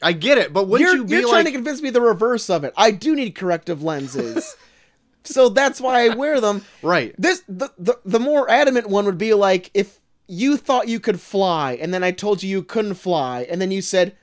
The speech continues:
Speaker 2: "No, I could fly," and then you jumped off, would you just go up to the, you just go up to the fucking top of your house and jump off?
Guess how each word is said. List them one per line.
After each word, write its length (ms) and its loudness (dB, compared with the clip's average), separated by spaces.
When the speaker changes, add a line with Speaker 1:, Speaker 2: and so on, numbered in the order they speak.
Speaker 2:
"No, 80 -4
I 180 0
could 140 0
fly," 440 2
and 80 -4
then 120 -2
you 100 -2
jumped 420 -2
off, 540 0
would 180 2
you 100 4
just 200 -6
go 180 6
up 120 2
to 80 -8
the, 140 -4
you 140 -14
just 140 -12
go 120 0
up 100 -4
to 80 -8
the 120 -2
fucking 380 -4
top 220 -6
of 80 -16
your 100 -4
house 260 -4
and 120 -6
jump 240 -6
off? 500 -4